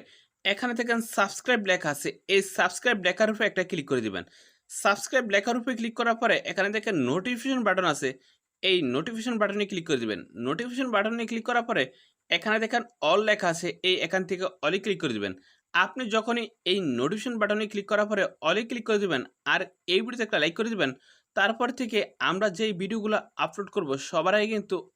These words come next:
আপনার ফোনে চলে যাবে। তো আপনি যদি এই কল ডায়ালারের গুরুত্বপূর্ণ কাজটা শিখতে চান, দুইটা গুরুত্বপূর্ণ কাজ শিখতে চান, অবশ্যই এই কল ডায়ালারে ক্লিক করবেন। কল ডায়ালারে ক্লিক করার পরে এখানে দেখেন থ্রি ডট মেনু,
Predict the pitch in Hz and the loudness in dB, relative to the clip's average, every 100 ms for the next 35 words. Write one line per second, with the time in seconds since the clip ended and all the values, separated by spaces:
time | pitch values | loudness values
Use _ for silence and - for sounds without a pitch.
0 | - 165 - 214 208 180 151 165 _ _ | 0 0 0 -4 -4 -4 -6 -10 _ _
1 | _ - 202 190 135 95 78 _ _ _ | _ 0 2 4 2 -2 -12 _ _ _
2 | _ _ _ _ _ - - _ 233 233 | _ _ _ _ _ -20 -20 _ 4 4
3 | 190 247 240 247 240 202 214 - - 180 | 4 0 -4 -6 -4 0 0 -2 -2 4
4 | 202 196 165 170 156 107 - _ - 139 | 4 4 4 4 4 0 -4 _ -10 -2
5 | 175 202 226 240 233 196 190 202 208 - | 0 0 -2 -4 -2 -2 0 -4 -4 -6
6 | - 104 - _ _ 127 170 202 175 196 | -4 -4 -6 _ _ -8 -2 0 0 -2
7 | 254 240 247 233 226 214 165 196 127 - | -4 -4 -2 -2 -2 -4 -6 -4 -4 -2
8 | - 180 220 - 175 - 170 190 185 175 | -2 -2 -2 -2 -2 -2 0 0 0 0
9 | 175 190 151 156 185 170 165 143 135 107 | 0 2 2 4 2 0 0 -2 0 -2
10 | 92 85 _ _ _ _ 208 226 254 208 | -4 -10 _ _ _ _ 2 2 2 2
11 | 196 220 220 226 214 226 220 220 170 - | 4 4 0 -4 -2 0 0 2 0 0
12 | 165 202 208 214 220 208 196 214 226 226 | -4 -2 -2 -2 -2 -2 -2 0 -2 -2
13 | 202 | -2